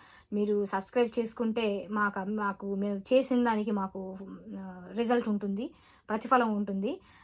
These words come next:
ఆ, ఈ యూ-, వీడియో ఒకవేళ మీకు యూజ్‌ఫుల్‌గా లేకపోతే, ఎవరికైనా యూజ్‌ఫుల్‌గా ఉంటుంది అనుకుంటే మీరు వాళ్ళని, వాటి, ఈ వీడియోని లైక్ చేయండి. అలాగే వాళ్ళకి షేర్ చేసినట్లయితే, ఆ, సబ్స్క్రైబ్ చేసిన వాళ్ళు ఎట్లా, ఎట్లా చేస్-, చేస్తే వాళ్ళకు కూడా మీరు హెల్ప్ చేసిన వాళ్ళు అవుతారు.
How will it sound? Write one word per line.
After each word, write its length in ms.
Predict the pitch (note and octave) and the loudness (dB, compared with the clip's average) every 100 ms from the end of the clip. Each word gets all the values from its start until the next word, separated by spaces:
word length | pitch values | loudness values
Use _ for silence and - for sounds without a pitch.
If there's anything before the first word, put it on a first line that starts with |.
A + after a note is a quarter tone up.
| - | 0
ఆ, 300 | G#3+ G#3+ G#3+ | 4 4 2
ఈ 320 | A3+ A#3 A#3+ A#3+ | -2 -2 -2 2
యూ-, 260 | C#4 B3 | 2 2
వీడియో 420 | A#3+ C#4 C#4+ B3+ B3 A3+ | 2 4 8 8 6 0
ఒకవేళ 260 | A3+ B3 | 2 4
మీకు 280 | A#3+ A#3 A3 | 4 2 -2
యూజ్‌ఫుల్‌గా 440 | A3+ A#3+ - B3 A#3 | -4 -2 -2 0 2
లేకపోతే, 760 | G#3 G3+ G#3+ G#3 A3+ G#3 - G#3+ | 0 -2 -4 -2 -2 -2 -4 -4
ఎవరికైనా 380 | G#3+ B3 C#4 | -2 4 6
యూజ్‌ఫుల్‌గా 460 | D4 B3+ B3+ B3+ A#3 | 6 4 2 2 2
ఉంటుంది 240 | A3 G#3+ | 2 0
అనుకుంటే 540 | G#3+ G#3 G#3+ G#3 G3+ G3 | 0 -2 -2 2 2 2
మీరు 220 | G3+ G3 | 0 -4
వాళ్ళని, 340 | F#3+ G3 F#3+ G3 G#3+ | -4 -6 -8 -10 -10
వాటి, 260 | G3+ F#3+ | -10 -8
ఈ 200 | F#3+ G3 | -10 -8
వీడియోని 360 | F#3+ G#3+ G#3+ G3+ G3 - - | -4 -2 0 2 2 2 -2
లైక్ 320 | G3 F#3+ - | -4 -4 -2
చేయండి. 300 | G#3 A#3 D#4+ - - - G3+ | 0 0 -4 -10 -20 -4 0
అలాగే 240 | G3 A3+ | 2 4
వాళ్ళకి 300 | A3 G3+ G3+ | 4 4 0
షేర్ 340 | G3 A#3+ A3+ | -2 0 2
చేసినట్లయితే, 800 | A3+ A3 G#3+ G#3 G3 G3 G3+ G3 - - - - | 0 0 -2 -2 -4 -2 -4 -4 -10 -20 -14 -2
ఆ, 320 | G3 G3 G3 G#3+ G#3 | 2 4 2 0 -2
సబ్స్క్రైబ్ 460 | G3+ A3 - B3 A3 | 0 -2 2 2 4
చేసిన 280 | G#3+ A3 G#3 | 2 0 -2
వాళ్ళు 180 | G3 | -2
ఎట్లా, 200 | G3 G3 | -2 -2
ఎట్లా 220 | G#3 G3+ G#3 G#3+ G3+ F#3 G3+ - | -4 -2 -2 -2 -4 -8 -8 -6
చేస్-, 440 | G#3+ - _ - | -6 -6 _ -6
చేస్తే 380 | A3 G#3+ A3+ G3+ - | -6 -2 -4 -4 0
వాళ్ళకు 260 | G#3 G#3+ | 0 0
కూడా 160 | G#3 G#3+ | 0 0
మీరు 160 | G3+ | -2
హెల్ప్ 280 | G3 G3 - | -4 -6 -6
చేసిన 180 | G3+ G3+ | -6 -4
వాళ్ళు 160 | F#3+ F#3+ | -6 -8
అవుతారు. 500 | F#3 F#3 C4+ G4+ | -8 -6 -6 -8